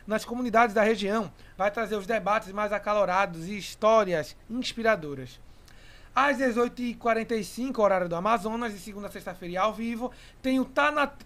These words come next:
Tá na Hora, trazendo as principais notícias do estado, com reportagens especiais e bate-papos exclusivos, com análise dos principais fatos de Rondônia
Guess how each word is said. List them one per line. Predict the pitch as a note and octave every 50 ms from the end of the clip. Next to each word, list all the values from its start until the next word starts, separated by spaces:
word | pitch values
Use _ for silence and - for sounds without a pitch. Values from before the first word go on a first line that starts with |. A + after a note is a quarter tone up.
| - - -
Tá | A#3+ B3 C4+
na | C#4 C4+ B3+ - - - - - - - - -
Hora, | G#3 A3+ B3 A#3+ G3+ D#3+ - - - - - - - -
trazendo | A3 G#3+ G#3 F#3 A#3 A#3+ A#3+ A#3
as | A3 G#3 - -
principais | - - - C4 C#4+ C#4+ - - C4 - A#3 A#3 A3+ A3 G3
notícias | A3+ G#3+ G#3 - G#3+ G#3+ F3 G3+ G3+ E3+
do | F3
estado, | F#3+ F3 - - G3 F#3 G3 G#3 A3 A3+ - - - -
com | - F#3+
reportagens | G3 G#3 G#3 - G#3+ G3 F#3 F#3+ G#3+ G#3+ G3+
especiais | - - G3+ F#3 - - G3 F#3 F#3 G3 F#3+ E3+
e | G3
bate-papos | F#3 G3+ G#3 G3+ - - - F#3+ F#3+ F#3+ F#3+ F3
exclusivos, | - - - B3+ B3+ G#3 D#3+ F3+ B3 C4 A3+ D#3+ D#3 C#3+ - - - - - - - -
com | - - G#3+
análise | G3+ F#3+ F3 E3 F3+ A3 A#3+ A#3 G#3 A3+
dos | G#3 F3+ -
principais | A3 G#3+ G3+ A3 - G#3+ G3+ G3
fatos | - - F#3+ G3 G3 - - - - - - - -
de | - D3+ D3 D3+ F3+ G3+
Rondônia | F#3+ D#3+ G#3 B3 C4 A3+ F3+ D#3 G3 G#3+ A#3 A3+ G#3 F#3+ F3+ E3 D#3 D3 C#3